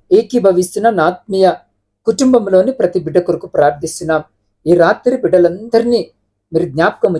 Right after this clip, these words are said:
చేసుకోండి. బిడ్డలందరినీ మీ హస్తాలకు అప్పచెప్తా ఉన్నాను. బిడ్డలందరూ నా తండ్రి ప్రతిరోజు ఈ వాక్యము విని ఈ ప్రార్థనలో ఏకీభవిస్తూ వారి ప్రార్థన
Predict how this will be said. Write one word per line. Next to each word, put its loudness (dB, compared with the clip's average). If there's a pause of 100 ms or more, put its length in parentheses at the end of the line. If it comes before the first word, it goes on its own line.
చేసుకోండి. -2 (420)
బిడ్డలందరినీ 2 (400)
మీ -4
హస్తాలకు 0
అప్పచెప్తా -2
ఉన్నాను. -2 (380)
బిడ్డలందరూ 2 (100)
నా 2 (100)
తండ్రి 2
ప్రతిరోజు 0 (580)
ఈ 2 (120)
వాక్యము 0
విని 2 (420)
ఈ 2
ప్రార్థనలో 0 (140)
ఏకీభవిస్తూ 0 (520)
వారి 2 (100)
ప్రార్థన 0